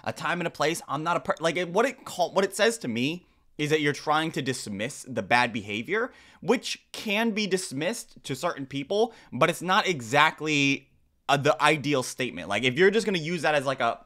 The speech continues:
a catch-all, "I'm, uh, you know, I'm not perfect, therefore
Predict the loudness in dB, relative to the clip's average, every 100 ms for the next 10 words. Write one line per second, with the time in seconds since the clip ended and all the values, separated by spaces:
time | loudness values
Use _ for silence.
0 | -10 -10 -6 -6 -2 2 2 2 -2 -4
1 | -2 -2 -4 -2 0 -2 -2 -4 -2 -4
2 | -4 -4 -4 -2 0 0 0